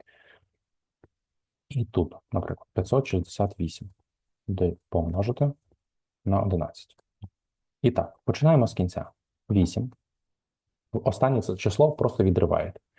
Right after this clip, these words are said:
Далі починаєте їх додавати. Шість плюс вісім. Чотирнадцять. Чотири пишемо, один пам'ятаємо. Далі пересунулись. П'ять плюс шість. Одинадцять. І ще той один, дванадцять. Два пишемо. П'ятірка лишилася, і той один, шість.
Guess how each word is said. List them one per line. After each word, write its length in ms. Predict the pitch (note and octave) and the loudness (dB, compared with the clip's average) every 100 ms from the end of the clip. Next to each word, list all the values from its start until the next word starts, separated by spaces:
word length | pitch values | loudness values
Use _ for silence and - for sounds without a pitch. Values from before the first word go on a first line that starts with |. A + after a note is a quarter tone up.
| - - - | -20 -10 0
Далі 340 | G#2 D3+ D3+ | 4 6 4
починаєте 520 | G2+ - B2 B2+ A2 G#2 | 2 -2 0 2 2 0
їх 100 | G2+ | 2
додавати. 480 | F2+ E2+ - - - _ | 2 0 -4 -8 -20 _
Шість 420 | - - E3+ F3 - _ | -10 0 0 0 -10 _
плюс 240 | A#2 A2+ | 0 2
вісім. 260 | E2 - - - | 0 -4 -12 -6
Чотирнадцять. 640 | - - G2 E2 - - | -2 0 0 -2 -4 -8
Чотири 360 | - G2 G2 F2+ | -4 0 0 2
пишемо, 340 | - - F2+ | 0 0 0
один 160 | F2 F#2+ | 0 0
пам'ятаємо. 460 | F2 E2+ - - - _ - - | 0 -2 -4 -10 -16 _ -18 -2
Далі 320 | G2+ G2 - | 2 4 2
пересунулись. 640 | - A#2 G#2 G2+ E2+ - - | 0 0 0 0 -2 -4 -8
П'ять 380 | A#2 G#2+ A2 | 0 2 2
плюс 140 | A#2 A2 | 0 -2
шість. 260 | A#2 - - | -4 -8 0
Одинадцять. 640 | A#2 A2 F#2+ E2 - C3+ | 4 4 4 2 0 -2
І 120 | - F#2 | -2 -4
ще 240 | - G2 | 0 0
той 160 | F#2 F2 | 0 -2
один, 340 | F#2+ G#2 B2+ | 0 0 0
дванадцять. 500 | F#2 F#2+ E2 D2+ E2+ | 0 0 0 -4 -4
Два 180 | F#2 E2+ | 0 0
пишемо. 360 | - F2+ - - _ _ _ _ - | -2 -14 -16 -18 _ _ _ _ 0
П'ятірка 520 | G#2 F#2 F#2+ - E2+ | 2 4 2 2 2
лишилася, 600 | E2+ - D2+ D#2+ - - | 2 2 2 2 -2 -6
і 140 | A#2 G2+ | -4 -2
той 280 | G#2 E2+ | 0 2
один, 380 | E2 E2 A#2 B2+ - _ _ _ _ _ | 2 0 0 -2 -12 _ _ _ _ _
шість. 380 | - - - | -10 -10 -12